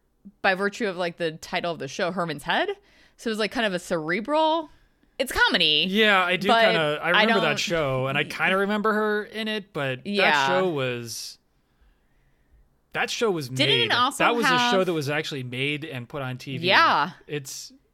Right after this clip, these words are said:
Speaker 2: it's, um,
Speaker 1: I don't, I'm curious if that would fly today.
Speaker 2: Well, they, Disney made a whole movie about it.
Speaker 1: They did?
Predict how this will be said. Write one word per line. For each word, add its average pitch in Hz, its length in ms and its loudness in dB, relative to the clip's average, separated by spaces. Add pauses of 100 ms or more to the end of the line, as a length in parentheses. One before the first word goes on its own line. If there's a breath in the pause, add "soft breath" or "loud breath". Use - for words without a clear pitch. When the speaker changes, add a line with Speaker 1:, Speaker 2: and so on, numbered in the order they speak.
(200)
Speaker 2:
it's, 156 360 -12
um, 127 360 -8
Speaker 1:
I 196 80 -4
don't, 240 360 -4
I'm 196 180 -6
curious 226 340 -4
if 208 80 -16
that 185 120 -2
would 185 120 -2
fly 190 240 -4
today. 170 360 -8 (1080)
Speaker 2:
Well, 196 100 -6
they, 165 180 -6 (180)
Disney 156 300 -8
made 123 140 -4
a 113 60 -6
whole 135 140 -6
movie 123 280 -8
about 101 240 -12
it. - 120 -16 (1300)
Speaker 1:
They 175 320 -4
did? 196 460 -2